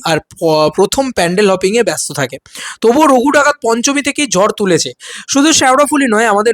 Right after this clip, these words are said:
নতুন খোলা তারকেশ্বরের প্রেক্ষাগৃহেও। আসুন, গুজবে নয়, প্রমা-, আহ, চ-, আহ, গুজবে নয়, ছবি প্রমাণ, আহ, বাংলার সেরা সিনেমা উপভোগ করুন জেলার, আহ, জেলার সেরা হলে দিয়ে এই চিত্রটা দেখিয়েছে।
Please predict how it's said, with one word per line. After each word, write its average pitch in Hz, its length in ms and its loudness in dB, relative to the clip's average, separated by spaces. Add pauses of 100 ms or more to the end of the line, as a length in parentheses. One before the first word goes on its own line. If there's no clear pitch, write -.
নতুন 254 220 -4
খোলা 240 280 0
তারকেশ্বরের 220 540 0
প্রেক্ষাগৃহেও। 160 760 0 (400)
আসুন, 294 360 2
গুজবে 220 380 2
নয়, 220 160 0
প্রমা-, 175 340 -2
আহ, 175 200 2
চ-, 160 120 -6
আহ, 151 280 0
গুজবে 196 380 2
নয়, 208 120 -2
ছবি 202 380 -4
প্রমাণ, 190 420 -2 (360)
আহ, 147 280 2
বাংলার 185 360 2
সেরা 220 420 2
সিনেমা 165 400 -2 (420)
উপভোগ 233 400 2
করুন 214 260 0 (240)
জেলার, 180 360 2 (340)
আহ, 165 220 2
জেলার 196 360 2
সেরা 185 300 0
হলে 156 280 0 (400)
দিয়ে 202 140 0
এই 220 340 -2
চিত্রটা 165 440 -2
দেখিয়েছে। 135 440 -6